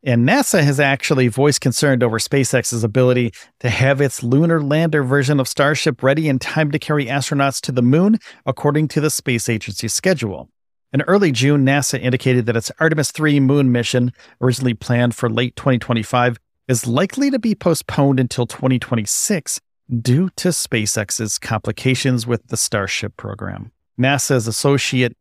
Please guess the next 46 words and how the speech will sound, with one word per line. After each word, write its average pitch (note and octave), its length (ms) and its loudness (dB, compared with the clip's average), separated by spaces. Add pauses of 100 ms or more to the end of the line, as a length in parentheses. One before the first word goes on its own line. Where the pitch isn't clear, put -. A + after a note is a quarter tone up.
(120)
administrator, B2 840 2
Jim A#2+ 360 2
Free, D3 500 0 (300)
commented C#3+ 480 2
on C3 100 4
the B2+ 80 2
situation. C3 680 -2 (340)
They C3+ 100 -2
said, B2+ 300 0 (260)
"With C#3 120 4
the C3+ 80 4
difficulties C3 560 0
that B2 80 -4
SpaceX B2 500 -2
has A#2 120 -6
had, C#3+ 320 2 (280)
that's A#2 280 -2
really G#2 460 0
concerning." G2+ 580 -4 (220)
Now, A2+ 80 -4
thank E3 220 0
you D3+ 80 2
so D3 160 2
much C#3 160 2
for C#3 120 -2
listening B2 320 0
to A#2+ 60 0
the G#2+ 80 -2
show C3 200 2
today. B2+ 320 2
I A2 40 2
really C3 240 0
do B2 120 2
appreciate A#2+ 500 -2
you A2 100 -4
stopping A2+ 440 -2
by A#2 320 0 (380)
and A#2 200 -2
hanging A#2 320 0
out A2 220 -2 (300)
and A#2+ 220 2
being C3+ 220 0
part C#3 360 -2
of B2 140 -2
this B2 200 -2
community. B2 520 -2